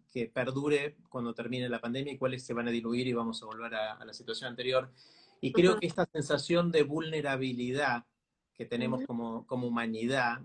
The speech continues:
Speaker 1: puede ser que sea una de las cosas que genere algún ti-, espero, algún tipo de impacto hacia adelante, que nos permita tomar mejores decisiones hacia adelante. ¿Cómo lo ves vos?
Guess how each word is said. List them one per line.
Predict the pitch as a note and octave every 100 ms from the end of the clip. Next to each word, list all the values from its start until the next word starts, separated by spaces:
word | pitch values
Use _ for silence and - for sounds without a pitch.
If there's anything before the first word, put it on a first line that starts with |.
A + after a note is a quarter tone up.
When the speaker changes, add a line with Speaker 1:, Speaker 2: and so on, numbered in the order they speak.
| -
Speaker 1:
puede | - D3 D3
ser | D3+ D3+
que | - C3 A#2+
sea | - C3+
una | C3+
de |
las | A#2+
cosas | - B2+ C3+
que | -
genere | A2 A#2+ B2
algún | A#2 B2 A#2+
ti-, | -
espero, | - - D3+ B2
algún | A#2 A#2+ B2+
tipo | B2+ A#2+
de | A#2
impacto | A2+ A#2+ A#2
hacia | - A2+
adelante, | A2+ A2 G#2 G#2
que | G#2+
nos | A2+ -
permita | A#2+ B2 C#3 C#3+ C#3+ C#3+ _ _ _
tomar | A#2+ A#2+ B2
mejores | A#2+ - C3
decisiones | A#2+ A2+ A#2+ B2+ A#2+ -
hacia | A2 A#2
adelante. | A2+ G#2 G#2
¿Cómo | B2 B2
lo |
ves | A#2 G#2+
vos? | G#2 - -